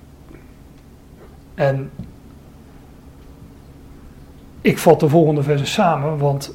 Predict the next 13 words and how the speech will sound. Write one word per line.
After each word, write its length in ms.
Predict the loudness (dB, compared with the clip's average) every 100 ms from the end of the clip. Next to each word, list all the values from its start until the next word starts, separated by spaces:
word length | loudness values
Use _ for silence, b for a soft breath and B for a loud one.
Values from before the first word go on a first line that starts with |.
| -6
wat 340 | 6 6 6
zou 480 | -2 0 8 10 10
je 100 | 8
verwachten 500 | 6 6 4 4 2
na 200 | 4 4
die 160 | 2
twee 240 | 0 2 4
dagen 240 | 4 2
in 80 | -2
Samaria, 560 | -2 2 4 2 2 0
na 580 | 4 8 10 8 6
de 200 | 2 -4
tussentijd, 760 | 0 0 2 4 6 6 2 -6